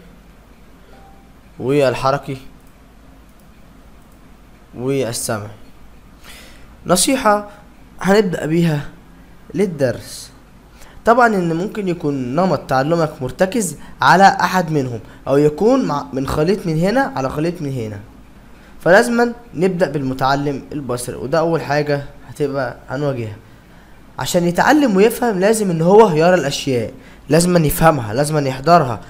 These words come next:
عشان كده بيفضل هذا النوع من المت-، من المتعلمين، بيفضل المحاضرات اللي بيستخدم فيها المحاضر أدوات بصرية زي شرائح العرض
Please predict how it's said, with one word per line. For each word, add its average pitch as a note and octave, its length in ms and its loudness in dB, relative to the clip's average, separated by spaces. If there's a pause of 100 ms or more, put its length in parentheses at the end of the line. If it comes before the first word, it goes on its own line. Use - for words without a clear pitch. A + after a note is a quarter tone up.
(180)
عشان - 140 -6
كده A#3 200 8
بيفضل A3 380 8
هذا G3+ 200 6
النوع F#3+ 160 6
من D#3+ 160 2
المت-، C#3+ 220 0 (280)
من B2 100 -6
المتعلمين، C#3+ 800 0 (200)
بيفضل G#3 400 2
المحاضرات D3+ 580 0 (260)
اللي D3 120 0
بيستخدم A3+ 420 0
فيها A3 120 2
المحاضر G3 440 2
أدوات E3 200 4
بصرية E3+ 400 0
زي D#3 200 0
شرائح E3 320 2
العرض E3 380 2